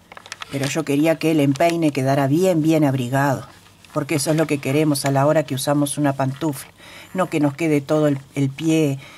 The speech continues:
de vestido, sino que tape bien, tape bien, ¿sí? Por eso yo hice nueve vueltas, pero pueden hacer siete si quieren, si lo quieren más cortito de acá, es a gusto.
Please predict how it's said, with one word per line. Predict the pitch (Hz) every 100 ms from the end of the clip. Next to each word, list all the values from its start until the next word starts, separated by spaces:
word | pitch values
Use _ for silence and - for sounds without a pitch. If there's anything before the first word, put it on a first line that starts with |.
| - -
de | 156
vestido, | 147 139 - 156 139 131
sino | 147 139 156
que | 165 214
tape | - 165 160 - 208
bien, | 156 135 151 147 127 - - - - - - - - _ _
tape | - 135 190 175
bien, | 139 147 139 - - _ _ - - _ - -
¿sí? | - 151
Por | 151 147
eso | 165 180
yo | 185 170 165 - - -
hice | 170 160 165
nueve | 160 156 147
vueltas, | 135 151 131 - -
pero | - 156
pueden | 139 175 202
hacer | 160 156 139
siete | - 185 196 139
si | 135 127
quieren, | 123 120 113 107 - - -
si | -
lo | 143 135
quieren | 147 131
más | 135 135
cortito | 139 131 - 127 127
de | 120
acá, | 107 110 107 - -
es | 139 147
a | 147
gusto. | 151 147 -